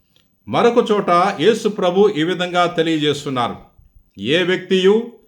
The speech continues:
ఇద్దరు యజమానులను సేవింపజాలడు. ఇద్దరిలో ఒకరిని ద్వేషించును, మరి ఒకరిని ప్రేమించును, ఒకరిని విశ్వసించి మరి ఒకరిని నిరాకరించును.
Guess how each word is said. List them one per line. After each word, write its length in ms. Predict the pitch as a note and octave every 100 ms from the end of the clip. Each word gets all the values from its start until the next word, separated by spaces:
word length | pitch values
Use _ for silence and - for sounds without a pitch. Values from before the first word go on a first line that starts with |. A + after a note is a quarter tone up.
| _ _ -
ఇద్దరు 720 | F#2+ D3+ D3+ F3+ F3 F3 D#3+
యజమానులను 840 | C3+ C#3+ F#3 F#3+ F3+ E3+ D#3 D3+ D3+
సేవింపజాలడు. 1080 | D3 D3 E3 F3 E3+ D#3+ C#3+ C#3+ C3+ C3 G#2+ - _ _ _ _ _ _ _ -
ఇద్దరిలో 800 | A#2 E3 G#3+ G3 D3+ F3+ A3+ - _ _ _ -
ఒకరిని 720 | F#2+ E3 F3 F3 E3 D#3+ D#3
ద్వేషించును, 920 | C3 E3+ F3 F3 F3+ F3+ G3+ A3 - - _ _ F#2
మరి 300 | G#2+ E3 F#3+
ఒకరిని 520 | F#3 F3 D#3+ D#3 D#3
ప్రేమించును, 800 | D#3 C#3+ D#3 D3 D#3 C#3 G#2+ - - _ _ _ _ -
ఒకరిని 520 | A2+ D#3+ F#3 E3+ D#3+
విశ్వసించి 960 | D3 D#3 G3+ F#3+ G3 F#3+ G#3 G#3 A3 - _ _ -
మరి 360 | G2+ D3 F3+
ఒకరిని 480 | F3 F3+ E3 D#3 D#3
నిరాకరించును. 1000 | B2+ C#3 F3 F3 E3 D#3 D#3 C#3+ G#2